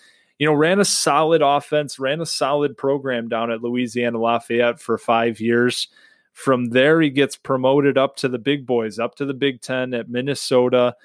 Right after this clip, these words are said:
scores twenty-nine points a game. That was, uh,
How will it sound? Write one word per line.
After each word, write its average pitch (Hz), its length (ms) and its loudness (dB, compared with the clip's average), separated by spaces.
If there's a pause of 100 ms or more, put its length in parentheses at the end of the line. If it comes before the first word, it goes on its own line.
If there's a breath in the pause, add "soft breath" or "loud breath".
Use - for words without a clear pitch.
(280 soft breath)
scores 185 400 2
twenty-nine 165 680 -2
points 147 360 -8
a 139 40 -4
game. 123 380 -4
That 113 120 -2
was, 110 440 -8
uh, 113 340 -6